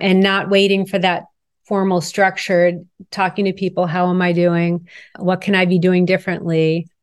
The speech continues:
Telling people, "What do I appreciate about you? What do you appreciate about me?" Set up with a positive, but what do you need more of from me?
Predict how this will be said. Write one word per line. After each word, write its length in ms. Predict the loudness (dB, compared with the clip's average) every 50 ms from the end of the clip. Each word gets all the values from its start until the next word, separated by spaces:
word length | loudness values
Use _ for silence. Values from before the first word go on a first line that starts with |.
| -20 -14 -2
Telling 280 | 0 2 2 2 0
people, 440 | 0 -4 -2 0 0 0 0 0 -4 -4
"What 140 | 0 0 2
do 60 | 2
I 60 | 2
appreciate 580 | 0 -2 -2 -2 -2 -2 0 -2 -2 -2 -2 -4
about 220 | -4 -4 -4 -2
you? 160 | -2 -2 2 2
What 100 | 2 2
do 60 | 2
you 60 | 0
appreciate 580 | -2 -2 -6 -6 -4 -2 -2 0 0 0 -2 -4
about 300 | -4 -2 -2 -2 0 0
me?" 140 | 2 2
Set 420 | 2 0 -4 -8 -2 0 0 2 2
up 220 | 0 -2 -2 -2
with 120 | -2 -2 -2
a 80 | -2
positive, 640 | -4 -2 -4 -2 -2 -2 -4 -2 0 0 0 0 2
but 220 | 0 0 0 -2 -10 -20 -20 _ _
what 120 | -2 0 2
do 60 | 2
you 140 | 2 2 2
need 220 | 2 2 2 0
more 240 | 0 0 2 2 2
of 140 | 2 0 -2
from 200 | -2 -2 0 0
me? 440 | 0 2 2 2 0 0 -4 -6